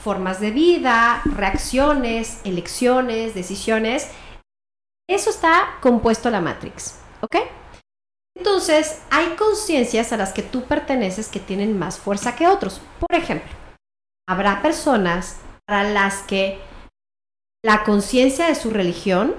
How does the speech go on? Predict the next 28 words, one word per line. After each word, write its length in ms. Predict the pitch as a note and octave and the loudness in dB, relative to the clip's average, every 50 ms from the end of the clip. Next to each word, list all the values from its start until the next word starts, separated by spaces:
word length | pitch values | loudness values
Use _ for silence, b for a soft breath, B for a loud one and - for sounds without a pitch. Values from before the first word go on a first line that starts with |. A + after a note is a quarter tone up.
| - - - | -6 -10 -4
tenga 460 | - G#3 G#3+ G#3+ A3+ A3+ G#3+ - - - | -2 0 2 2 2 2 0 -2 -2 -2
un 320 | A3 F#3 F#3 G3 G#3 G#3+ | 0 2 2 2 2 2
gran 580 | G3+ G#3 G3 F3 D#3+ F3 F3+ F3+ F#3 F3+ F#3 - - | 2 2 2 4 4 4 4 2 0 -2 -4 -2 -2
peso. 460 | C4 D#4+ - - - - - - - - - - - - - _ _ _ _ _ _ _ _ _ _ _ _ - | 0 0 0 -2 -6 -4 -4 -6 -6 -6 -16 -20 -20 -20 -20 _ _ _ _ _ _ _ _ _ _ _ _ -2
Y 60 | - | 2
hay 120 | F#4+ G#4+ A4 | 4 4 4
conscien-, 640 | - - C5+ C5+ C5 - - A#4 B4 A#4+ A#4 - | 4 2 2 2 2 2 4 4 6 6 4 4
hay 100 | - A4+ A4 | 4 2 4
personas 580 | - B4 B4 B4+ A#4 A4 F#4 F4+ F4+ F#4 F#4 F#4 | 4 2 2 4 4 4 6 6 6 4 4 2
a 60 | F4+ F4 | 2 2
las 140 | F4+ F4 F4 | 2 2 0
que 140 | - G4 F#4+ | -2 -4 -2
la 140 | G4 G4+ | 0 2
neta, 480 | G#4 A4 G#4 - - E4+ E4+ F4 E4 - - - | 2 2 2 2 2 2 2 2 0 -2 -4 -8
la 360 | D#4+ E4 F4 F4+ F#4 F4+ F4+ | -6 0 4 6 6 6 4
conciencia 560 | F4+ G4+ G4+ F#4+ G4 F4 D#4+ D#4 E4+ D#4+ D#4+ | 4 0 0 0 0 0 0 2 2 2 4
de 140 | D#4 C4+ C4+ C4 | 4 4 2 2
su 160 | - D#4+ D#4 | 2 0 2
religión 460 | E4+ F4+ F#4 C#4+ - C4 B3 B3 - | 4 4 4 4 4 2 0 0 0
no 260 | G3 G3+ G3+ F#3+ G3+ G3 | 2 2 4 4 4 4
tiene 460 | - G3 F#3+ F#3+ G3 G#3 A3 G#3+ - | 2 2 2 2 2 0 0 -2 -2
el 200 | - F3+ E3 D#3 | -2 -2 0 0
mismo 260 | F#3 G3 G3 A#3 B3+ | 0 0 2 2 2
significado 760 | B3 A#3+ F#3+ F#3 - G3 F3 - G#3+ G#3+ A3+ A#3+ A#3+ A#3 - - | 2 2 0 -2 -4 -4 0 2 4 4 4 4 2 0 -4 -4
ni 120 | - A3+ A3 | 2 4 4
el 120 | G#3+ F#3+ | 4 4
mismo 300 | F#3+ F#3 F3 F#3+ F#3+ F#3 | 2 -2 -2 -4 -6 -8
peso. 280 | - - - - - | -8 -10 -10 -10 -12